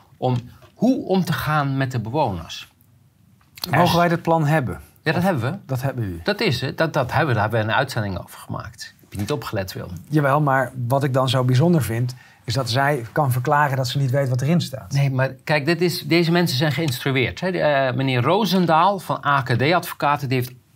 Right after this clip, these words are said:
Speaker 1: alle getuigen bijgestaan, ook heel apart...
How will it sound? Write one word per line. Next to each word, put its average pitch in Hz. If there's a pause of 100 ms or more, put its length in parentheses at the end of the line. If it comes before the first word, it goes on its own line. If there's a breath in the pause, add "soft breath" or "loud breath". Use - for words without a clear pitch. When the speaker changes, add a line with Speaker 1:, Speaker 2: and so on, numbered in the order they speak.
(120)
Speaker 1:
alle 247
getuigen 135
bijgestaan, 113
ook -
heel 123
apart... -